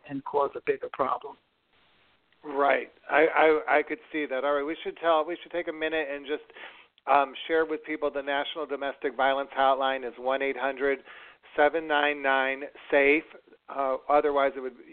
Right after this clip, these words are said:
Speaker 2: if you're writing it down, it would be one eight hundred seven nine nine seven two three three. <clears throat> And, uh, they could help you create an action plan like you're talking about, Lorraine,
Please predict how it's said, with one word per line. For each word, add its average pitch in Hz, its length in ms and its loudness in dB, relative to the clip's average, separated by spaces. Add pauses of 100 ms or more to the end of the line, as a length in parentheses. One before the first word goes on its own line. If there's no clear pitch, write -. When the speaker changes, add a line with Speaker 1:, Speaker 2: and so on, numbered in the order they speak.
Speaker 2:
if 143 160 -10
you're 135 140 -4
writing 135 380 -4
it 135 100 -8
down, 127 320 -2
it 127 100 -8
would 127 160 -8
be 123 120 -8
one 123 300 -4
eight 139 160 -4
hundred 135 340 -4 (200)
seven 135 300 -2
nine 131 260 -4
nine 123 360 -6 (480)
seven 147 260 2 (100)
two 135 260 -6 (200)
three 135 460 -2 (300)
three. 127 480 0 (420)
<clears throat> - 80 -6 (1080)
And, 131 340 2
uh, 120 260 4
they 139 120 0
could 139 160 -8
help 131 180 0
you 123 80 -8
create 127 320 -2
an 123 100 -6
action 123 400 -4
plan 120 300 -4
like 117 240 -8
you're 120 100 -4
talking 117 400 -2
about, 113 300 0
Lorraine, 107 460 -6